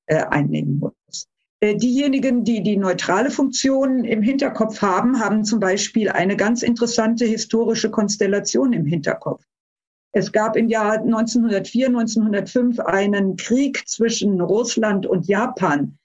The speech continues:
der in vielerlei Hinsicht dem Krieg zwischen, äh, Russland und Ukraine heute ähnelt. In diesem Krieg war eigentlich Japan der Stärkere,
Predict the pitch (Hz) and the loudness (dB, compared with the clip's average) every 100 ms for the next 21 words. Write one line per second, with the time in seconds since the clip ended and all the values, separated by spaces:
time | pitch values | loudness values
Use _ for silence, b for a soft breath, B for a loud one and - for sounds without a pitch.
0 | _ _ 196 185 - 196 208 269 262 214 | _ _ 0 0 0 0 2 2 2 2
1 | 185 208 247 202 220 214 - 185 190 226 | 2 2 2 0 -2 -2 0 0 0 0
2 | 233 226 - - - 202 202 202 202 B | 0 0 -6 -10 -2 -2 2 2 0 B
3 | B _ _ 202 190 196 214 233 220 208 | B _ _ 2 2 2 0 0 0 2
4 | 214 196 196 - - 185 208 202 190 180 | 0 0 -2 -4 -2 0 2 0 0 0
5 | 180 180 143 - _ _ _ - 196 226 | 0 0 -2 -12 _ _ _ 0 2 2
6 | 147 123 - - _ - 214 202 285 311 | 0 -2 -8 -18 _ 0 0 2 0 2
7 | 285 233 208 254 240 - 185 - 202 254 | 0 0 0 0 0 0 -2 0 0 2
8 | 247 226 226 196 - 165 185 - 208 190 | 0 2 0 0 0 0 0 0 0 2
9 | 180 170 - 180 202 233 190 160 | 2 0 0 2 2 0 -2 -2